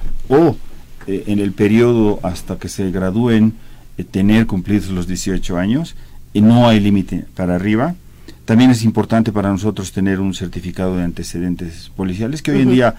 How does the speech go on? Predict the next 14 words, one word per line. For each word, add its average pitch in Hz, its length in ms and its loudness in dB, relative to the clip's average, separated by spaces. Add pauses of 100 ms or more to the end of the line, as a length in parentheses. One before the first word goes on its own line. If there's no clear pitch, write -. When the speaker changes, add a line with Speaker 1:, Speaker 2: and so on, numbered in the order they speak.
(160)
Speaker 1:
se 113 140 -2
lo 104 80 2
puede 107 200 2
conseguir 95 440 -2
en, 92 280 -2
eh, 135 280 -10 (120)
vía 95 460 0 (240)
web 98 460 0
también, 113 340 -2
¿no? 160 240 -2
Y 104 60 -2
Speaker 2:
Claro. 170 240 2
Speaker 1:
por 101 100 0
internet. 95 460 -2